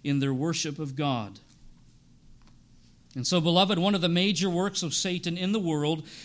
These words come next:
is to create false religion. And these are only two examples that I could give you, many more in the Word of God. Listen to the E S V Study Bible. It says it well. "False religions are not merely the result of human imagination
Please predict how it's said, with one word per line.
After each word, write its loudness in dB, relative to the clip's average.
is 4
to 2
create 2
false -4
religion. -2
And -2
these 4
are 2
only 2
two 0
examples 0
that -4
I 0
could -6
give -2
you, -2
many 2
more 0
in 0
the -2
Word -2
of -8
God. -6
Listen 2
to 2
the 2
E 2
S 0
V 0
Study 0
Bible. 0
It -6
says 0
it -4
well. 2
"False 0
religions 0
are 6
not 2
merely 6
the 2
result 2
of -2
human 4
imagination 0